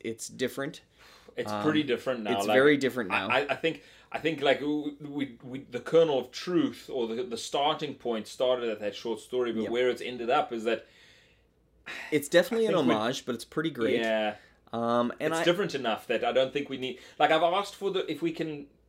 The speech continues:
Speaker 2: I've sent
Speaker 1: Yes.
Speaker 2: an email asking if we can make a short film
Speaker 1: Yeah.
Speaker 2: for the zero profit,
Speaker 1: Yep.
Speaker 2: potentially for a festival or two.
Speaker 1: Mm-hmm.
Speaker 2: Um, and so we'll see if people get back to me. I don't think they're going to.
Speaker 1: Yeah.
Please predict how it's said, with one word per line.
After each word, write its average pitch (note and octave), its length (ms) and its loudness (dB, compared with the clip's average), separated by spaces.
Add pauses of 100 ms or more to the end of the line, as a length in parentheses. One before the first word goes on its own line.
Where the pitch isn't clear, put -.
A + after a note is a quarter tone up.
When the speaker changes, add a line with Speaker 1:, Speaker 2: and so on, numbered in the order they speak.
Speaker 2:
I've C3+ 120 -8
sent C#3+ 100 -4
Speaker 1:
Yes. F3 180 0
Speaker 2:
an E3 80 -8
email E3 380 -6
asking C#3+ 380 -4
if C#3 120 -12
we C#3 100 -8
can B2 340 -12 (120)
make B2+ 260 -6
a - 20 -12
short D#3+ 240 -8
film B3+ 400 -6
Speaker 1:
Yeah. A#2 160 -6 (140)
Speaker 2:
for A#2 100 -12
the A2+ 100 -8
zero B2+ 260 2
profit, C#3 440 -4 (220)
Speaker 1:
Yep. - 120 -4
Speaker 2:
potentially C#3 360 -6
for C3 180 0
a A#2+ 40 4
festival B2+ 440 -6
or B2 80 -2
two. - 300 -8 (240)
Speaker 1:
Mm-hmm. D3 120 -10 (240)
Speaker 2:
Um, A#2 400 0 (240)
and A2+ 80 -18
so B2+ 120 -2
we'll B2 100 0
see C#3+ 200 -10
if - 120 -6
people C3+ 180 -10
get A2+ 140 -2
back A#2 180 -2
to - 100 -14
me. A2 200 -8
I A2+ 80 -10
don't D#3 240 0
think D3 160 -6
they're C3 120 -2
going B2+ 320 0
to. A3 240 -8 (340)
Speaker 1:
Yeah. F#3 60 -18